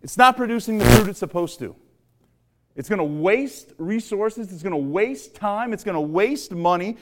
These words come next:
It's gonna waste a lot of things. So let's just go out and flatten it. Let the, let the grass just grow up over it. Let's just ignore it,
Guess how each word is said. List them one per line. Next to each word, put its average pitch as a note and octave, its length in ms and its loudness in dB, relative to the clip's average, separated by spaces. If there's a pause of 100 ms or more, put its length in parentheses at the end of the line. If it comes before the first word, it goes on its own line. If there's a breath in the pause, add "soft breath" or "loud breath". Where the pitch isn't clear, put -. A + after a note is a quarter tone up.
It's - 120 -10
gonna G#3+ 140 2
waste G3 460 0
a B3 40 0
lot G3 280 6
of F3+ 120 -4
things. G#3+ 340 -6
So G#3 100 0
let's G#3+ 280 -2
just G3+ 340 0 (260 loud breath)
go A#3 260 6
out G3 320 6 (120 loud breath)
and E3+ 240 -2
flatten E3+ 640 0
it. E2 100 -16 (1160)
Let F#3 240 2
the, D3+ 300 4
let E3 200 4
the C#3+ 80 -2
grass F3 460 6
just G#3+ 200 -2
grow A3 280 10
up A3 180 8
over A3 320 6
it. G#3+ 220 -4 (220)
Let's F3+ 140 0
just G#3+ 220 -6
ignore D#3 580 8
it, A3 220 -6